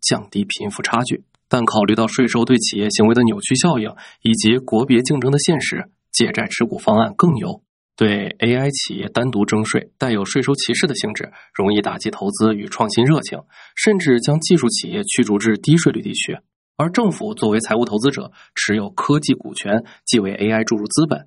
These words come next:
又让国民分享红利，同时不干预企业经营，这是一种更接近市场逻辑的二次分配手段。挪威的政府养老基金是一个可参考的先例。它将石油收入转化为全球股权投资，长期回报率稳定，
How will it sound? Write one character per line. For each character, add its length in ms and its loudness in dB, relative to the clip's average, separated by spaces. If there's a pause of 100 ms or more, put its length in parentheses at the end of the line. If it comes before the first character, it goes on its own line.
(240)
又 80 4
让 120 2
国 180 2
民 160 2
分 160 -2
享 120 -6
红 220 -8
利， 240 2 (300)
同 120 0
时 260 -2
不 140 -2
干 200 0
预 100 2
企 160 -6
业 80 -12
经 220 4
营， 180 -2 (400)
这 140 2
是 120 4
一 80 6
种 280 4
更 200 4
接 140 4
近 160 4
市 140 2
场 140 -2
逻 140 -2
辑 120 2
的 80 2
二 180 2
次 140 -4
分 160 -4
配 80 0
手 120 -4
段。 260 -8 (260)
挪 180 4
威 100 6
的 120 2
政 160 0
府 100 -4
养 140 2
老 80 0
基 140 0
金 220 2
是 140 -2
一 60 0
个 120 0
可 200 -10
参 180 -2
考 140 -4
的 80 -10
先 200 2
例。 220 -2 (340)
它 120 -4
将 120 0
石 160 -2
油 120 0
收 160 2
入 220 2
转 160 -6
化 120 -4
为 140 -4
全 240 0
球 180 2
股 160 -8
权 140 -4
投 140 -4
资， 280 2 (340)
长 180 -2
期 120 -4
回 140 -2
报 120 -2
率 80 0
稳 180 -4
定， 140 0